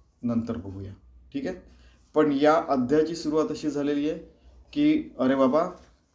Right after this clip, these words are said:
तुला मी लौकिक अलौकिक दोन्ही पण ज्ञान देणार आहे, आणि जेणेकरून तुझं लौकिक आणि अलौकिक सगळं व्यवस्थित चालावं याकरता. अर्थात स्वामीजी तर म्हणायचे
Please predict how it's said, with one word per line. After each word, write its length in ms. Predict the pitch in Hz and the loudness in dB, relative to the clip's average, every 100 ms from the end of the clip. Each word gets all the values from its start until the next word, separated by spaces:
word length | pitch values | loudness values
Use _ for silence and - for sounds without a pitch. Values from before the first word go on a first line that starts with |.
| _ 135 | _ 0
तुला 200 | 139 151 | 4 4
मी 220 | 156 131 | 2 2
लौकिक 380 | 120 120 147 139 | 2 0 -4 -4
अलौकिक 480 | 139 135 151 127 | -4 -4 -6 -4
दोन्ही 280 | 120 120 139 | 0 2 2
पण 320 | 147 160 131 | 2 0 2
ज्ञान 260 | 117 123 131 | 4 4 4
देणार 280 | 127 127 123 | 4 4 2
आहे, 240 | 127 170 | -2 -6
आणि 180 | - 131 117 | -10 -8 0
जेणेकरून 580 | 131 160 165 175 170 | 0 0 -2 -4 -4
तुझं 200 | 160 165 156 | -4 0 2
लौकिक 400 | 127 123 151 156 | 2 0 -2 -2
आणि 100 | 147 | -2
अलौकिक 400 | 135 131 151 151 | -2 -6 -8 -8
सगळं 280 | 127 123 | -6 -2
व्यवस्थित 460 | 135 117 120 - 143 | 0 0 0 -2 -6
चालावं 520 | - - 110 107 117 | -8 -8 -6 -4 -4
याकरता. 560 | 113 104 - 98 - 104 - _ - | -4 -6 -10 -16 -18 -20 -20 _ 0
अर्थात 360 | 123 120 151 123 - _ - _ | 0 2 0 0 -8 _ -20 _
स्वामीजी 400 | - 131 131 139 139 | -6 0 2 4 4
तर 40 | 139 | 4
म्हणायचे 720 | 120 123 123 131 107 101 | 6 6 4 -2 -4 -6